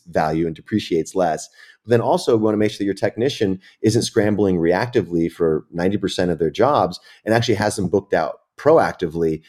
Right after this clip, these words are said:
so that that preventative maintenance component is being addressed for not only by the technician,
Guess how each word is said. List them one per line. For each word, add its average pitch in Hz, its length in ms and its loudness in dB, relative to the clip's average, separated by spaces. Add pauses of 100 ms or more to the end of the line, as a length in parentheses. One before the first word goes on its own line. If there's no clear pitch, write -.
so - 160 2
that 101 140 2
that - 160 -8
preventative 95 480 0
maintenance 82 360 -6
component 113 480 -4
is 92 120 0
being 87 260 0
addressed 85 340 -2
for 85 160 4
not 82 200 0
only 120 160 4
by 104 120 4
the 92 60 6
technician, 92 580 0